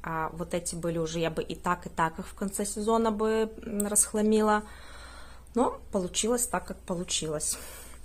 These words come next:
Так что всю белую базу, в общем, испортила. И тут ещё тоже,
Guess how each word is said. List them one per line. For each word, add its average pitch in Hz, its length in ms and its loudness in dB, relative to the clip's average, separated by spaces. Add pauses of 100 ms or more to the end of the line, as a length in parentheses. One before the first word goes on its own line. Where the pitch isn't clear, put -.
(440)
Так 180 160 -2
что - 160 -4
всю - 220 2
белую 190 340 4
базу, 175 360 -2
в 170 40 -8
общем, 170 320 -6
испортила. 170 680 -8 (1080)
И 233 260 0 (100)
тут - 220 -8
ещё 180 220 -4
тоже, 170 440 0